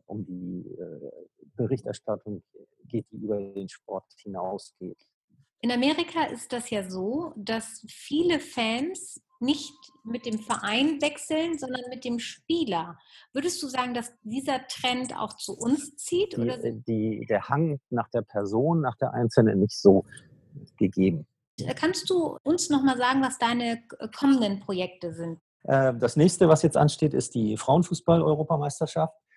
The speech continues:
Speaker 1: Dann geht es, äh, nach dem Halbfinale für mich direkt weiter nach London zur Leichtathletik-W M.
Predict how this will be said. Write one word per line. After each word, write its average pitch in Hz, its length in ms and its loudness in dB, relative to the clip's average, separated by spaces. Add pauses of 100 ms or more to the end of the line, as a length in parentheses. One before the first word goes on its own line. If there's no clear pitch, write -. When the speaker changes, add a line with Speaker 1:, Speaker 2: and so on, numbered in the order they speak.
(600)
Speaker 1:
Dann 123 200 4
geht 131 180 0
es, - 400 -6
äh, 117 420 0
nach 123 220 0
dem 127 400 -4 (220)
Halbfinale 139 640 2
für 135 140 -6
mich 131 220 -4
direkt 127 420 -4
weiter 123 300 -4
nach 113 260 -8
London 147 420 -2
zur 120 160 -8
Leichtathletik-W 139 1000 -4
M. 143 260 -8